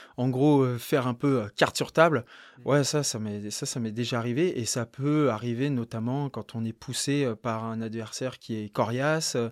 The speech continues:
Speaker 1: euh, et que c'est là que on peut justement franchir des nouveaux paliers, euh, et c'est toujours dans la rivalité où on apprend énormément aussi.
Speaker 2: Alors, tout à l'heure, on a parlé de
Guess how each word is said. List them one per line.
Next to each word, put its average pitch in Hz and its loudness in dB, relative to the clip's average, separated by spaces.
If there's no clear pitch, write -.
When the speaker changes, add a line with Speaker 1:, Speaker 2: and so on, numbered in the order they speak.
Speaker 1:
euh, 113 -4
et 117 -2
que 120 -6
c'est 113 -4
là 131 2
que 117 -2
on 117 -2
peut 135 0
justement 120 -4
franchir 127 -6
des 120 -2
nouveaux 117 -2
paliers, 151 0
euh, 120 0
et 117 0
c'est 117 -4
toujours 139 -2
dans 127 2
la 110 -2
rivalité 117 -6
où 139 -4
on 110 -6
apprend 107 -6
énormément 117 -6
aussi. 127 -8
Speaker 2:
Alors, 117 0
tout - -6
à 135 2
l'heure, 143 2
on - 0
a 113 0
parlé 113 -2
de 101 -6